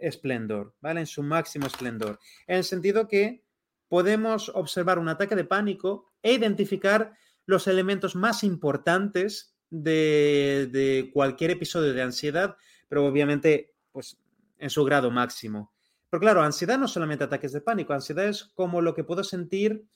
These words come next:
antes de irme a trabajar si me da mucho miedo porque estoy, no estoy a gusto en el trabajo.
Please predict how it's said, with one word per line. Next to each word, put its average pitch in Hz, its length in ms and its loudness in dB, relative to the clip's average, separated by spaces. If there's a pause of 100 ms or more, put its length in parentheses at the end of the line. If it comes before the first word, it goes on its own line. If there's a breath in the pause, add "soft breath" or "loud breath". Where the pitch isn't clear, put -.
(380)
antes 175 320 2
de 196 80 2
irme 185 180 2
a 170 60 2
trabajar 190 680 2 (1200)
si - 180 0
me 165 100 4
da 175 120 6
mucho 202 340 2
miedo 180 240 0
porque 143 180 -6
estoy, 185 440 -2
no 175 100 -4
estoy 175 180 -2
a 165 40 2
gusto 147 240 -4
en 135 80 -2
el 117 60 -8
trabajo. 127 520 0